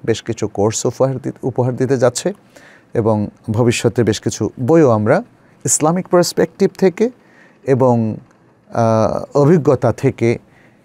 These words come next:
এবং, আহ, আহ, প্যারেন্টিংয়ের সায়েন্সের দৃষ্টিকোণ থেকে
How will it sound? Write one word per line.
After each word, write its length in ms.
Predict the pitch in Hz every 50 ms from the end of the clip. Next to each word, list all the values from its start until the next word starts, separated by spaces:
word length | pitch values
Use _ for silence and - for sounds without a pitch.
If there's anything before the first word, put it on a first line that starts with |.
| _ _ _ _ _ _
এবং, 540 | - 143 127 101 120 120 117 110 110 104 - - 190 - _ _ _ - -
আহ, 300 | 107 107 107 - - -
আহ, 120 | 107 101
প্যারেন্টিংয়ের 680 | - - 135 127 139 151 139 - - 143 143 139 135 120
সায়েন্সের 720 | - - - - 131 127 147 156 156 139 - - 147 123
দৃষ্টিকোণ 440 | 113 117 - - - 113 113 110 104
থেকে 280 | - 113 104 107 101